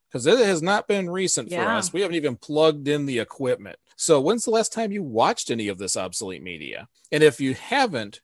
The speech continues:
Speaker 1: it might, this might be the moment. This might be the time where we start finding others who will watch 'em.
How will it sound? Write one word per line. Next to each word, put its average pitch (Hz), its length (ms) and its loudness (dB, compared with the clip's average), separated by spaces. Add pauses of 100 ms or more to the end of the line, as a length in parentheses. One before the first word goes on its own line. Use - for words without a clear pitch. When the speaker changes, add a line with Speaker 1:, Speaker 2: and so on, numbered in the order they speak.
(120)
Speaker 1:
it 107 120 -8
might, 151 480 -4
this 202 240 4
might 180 240 -2
be 165 120 -2
the 139 140 -2
moment. 117 380 -4
This 143 160 -4
might 151 160 -4
be 139 100 -6
the 120 120 -12
time 104 540 -8
where 113 100 -8
we 135 100 -2
start 127 300 -2
finding 110 400 -8
others 101 360 -10
who 101 100 -12
will 87 240 -10
watch 65 340 -14
'em. - 140 -20